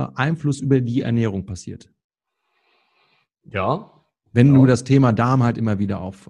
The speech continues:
Speaker 1: äh, aufgreifst. Das würdest du so, so stehen lassen?
Speaker 2: Ja, ich würd noch Stress hinzufügen, aber
Speaker 1: Mhm.
Speaker 2: die beiden Sachen sind definitiv die, die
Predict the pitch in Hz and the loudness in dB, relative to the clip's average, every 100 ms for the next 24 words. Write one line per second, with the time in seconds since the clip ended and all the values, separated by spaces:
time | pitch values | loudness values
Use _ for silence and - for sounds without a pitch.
0 | 123 101 104 101 - 95 98 - _ _ | -14 -12 -10 -12 -14 -16 -16 -20 _ _
1 | _ _ _ _ _ _ _ _ _ _ | _ _ _ _ _ _ _ _ _ _
2 | _ _ _ _ _ _ 143 131 135 165 | _ _ _ _ _ _ -2 2 2 2
3 | 165 156 165 - 147 147 156 165 175 240 | 0 0 0 0 -2 0 -2 -2 -6 -12
4 | - _ _ _ _ _ - 110 123 131 | -18 _ _ _ _ _ -10 -4 -2 -2
5 | 135 135 123 - 123 135 147 151 139 156 | -4 -2 -4 -4 -4 -2 0 0 0 -2
6 | 147 - 156 156 147 120 123 190 120 113 | -4 -2 -2 -2 -4 -2 0 0 -2 -2
7 | 117 123 123 117 113 123 117 113 107 107 | 0 0 -2 -2 -2 -2 -2 -4 -4 -6
8 | 104 110 101 - 107 101 - 104 101 98 | -6 -6 -6 -8 -8 -8 -10 -8 -6 -6
9 | 98 95 98 - 95 92 95 92 | -6 -10 -14 -14 -12 -10 -10 -12